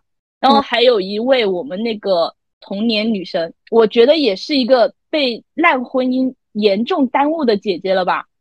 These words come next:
Speaker 1: 就我们都知道现在娱乐圈更新换代很快，有时候错过了几年的黄金时期，就再也回不到从前了。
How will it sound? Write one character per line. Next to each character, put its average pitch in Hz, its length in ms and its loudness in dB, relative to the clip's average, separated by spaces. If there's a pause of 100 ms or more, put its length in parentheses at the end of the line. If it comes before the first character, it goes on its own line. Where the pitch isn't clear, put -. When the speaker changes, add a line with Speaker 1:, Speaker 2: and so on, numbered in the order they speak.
(180)
Speaker 1:
就 330 140 0
我 240 140 4
们 214 220 -2
都 302 180 2
知 285 200 -6
道 302 300 4
现 302 240 -2
在 277 100 2
娱 226 140 -2
乐 262 140 6
圈 262 400 -2
更 294 200 -2
新 294 300 -2
换 277 300 2
代 233 180 2
很 180 280 -10
快， 240 380 0 (140)
有 254 160 4
时 359 100 0
候 370 100 2
错 392 240 2
过 311 140 2
了 285 140 4
几 226 180 -6
年 202 220 -2
的 247 100 2
黄 220 280 -2
金 269 160 0
时 214 180 -8
期， 247 240 -6
就 247 340 0 (140)
再 330 140 4
也 226 100 2
回 202 180 -2
不 220 60 2
到 269 160 4
从 214 240 -6
前 202 180 -8
了。 180 280 -2